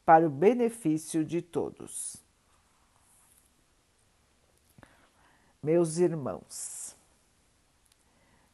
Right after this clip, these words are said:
manter o bem, devolver o bem quando recebemos o mal, aceitar as dificuldades,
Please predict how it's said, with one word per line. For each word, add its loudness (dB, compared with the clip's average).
manter 4
o -4
bem, -2
devolver 6
o 2
bem 0
quando 2
recebemos -4
o -6
mal, -4
aceitar 2
as 0
dificuldades, 0